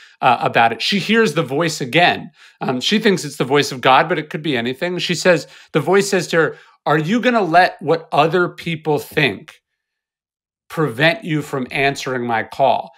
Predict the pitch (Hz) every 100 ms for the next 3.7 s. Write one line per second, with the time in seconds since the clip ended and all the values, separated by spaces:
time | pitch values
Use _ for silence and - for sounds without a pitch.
0 | _ - 165 240 254 202 175 - 190 190
1 | 202 180 156 170 143 - 170 165 165 -
2 | 147 135 135 127 135 165 160 123 120 131
3 | 156 214 160 123 113 117